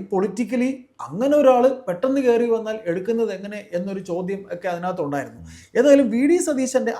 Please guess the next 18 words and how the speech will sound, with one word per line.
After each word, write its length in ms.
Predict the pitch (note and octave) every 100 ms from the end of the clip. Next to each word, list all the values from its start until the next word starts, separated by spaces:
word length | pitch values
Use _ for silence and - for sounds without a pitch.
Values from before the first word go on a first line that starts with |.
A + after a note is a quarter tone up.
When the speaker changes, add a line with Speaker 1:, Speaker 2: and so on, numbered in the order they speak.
| F3+
Speaker 1:
അന്നത്തെ 360 | G3 A#3 A#3 G#3
വിരോധം 400 | E3+ F#3 G3 G#3 A3 _ D#3
ഇന്നിപ്പോ 480 | D#3+ G3+ A3 D#3+ E3+ F3+ - _ _ -
വി 100 | D3+ F#3
ഡി 60 | F#3+ - C#3+
ഉപേക്ഷിച്ചു. 420 | D#3+ F#3 D#3+ - A#2
ഇദ്ദേഹത്തിനോടുള്ള 680 | D3 D#3+ D#3+ E3 D#3+ D#3 D#3+ - - -
അദ്ദേഹത്തിൻ്റെ 340 | C#3+ E3+ E3+ D3
വിരോധമൊക്കെ 540 | D#3 F#3+ F3+ C#3+ D#3 D3+ - _ _ C3+
മാറിയിട്ടുണ്ട്. 480 | D3+ D#3+ - G2+ - _ _ -
പിന്നെ 160 | A#3+ C4+ -
പിണറായിയെ 640 | G#3+ B3+ C#4+ D#4 D#4 E4 E4 -
പറഞ്ഞ 280 | G3+ G#3+ A#3+ A#3+ -
പി 100 | G3
വി 80 | A#3 A#3+
അൻവറിനെ, 400 | F#3+ F#3+ F3+ E3+ F3 _ _ -
ആ, 40 | D#3+ D#3+ D#3
ശരിക്കും, 540 | D3+ E3 F3 - -